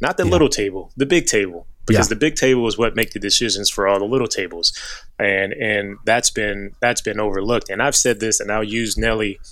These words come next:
Speaker 1: Nelson Vales, nineteen eighty-four silver medalist in the sprints for the United States. Um,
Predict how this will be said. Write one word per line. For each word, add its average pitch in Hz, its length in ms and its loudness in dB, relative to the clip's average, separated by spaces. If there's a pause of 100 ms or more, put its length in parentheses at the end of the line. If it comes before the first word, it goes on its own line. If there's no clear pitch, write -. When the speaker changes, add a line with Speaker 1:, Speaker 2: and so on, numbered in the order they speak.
(220)
Speaker 1:
Nelson 104 340 0
Vales, 104 600 2
nineteen 107 340 -2
eighty-four 98 640 -2
silver 101 320 0
medalist 101 440 0
in 98 80 -14
the 95 80 -2
sprints 104 320 -2
for - 140 -6
the 95 80 -8
United 95 240 -2
States. 104 400 2 (640)
Um, 95 340 2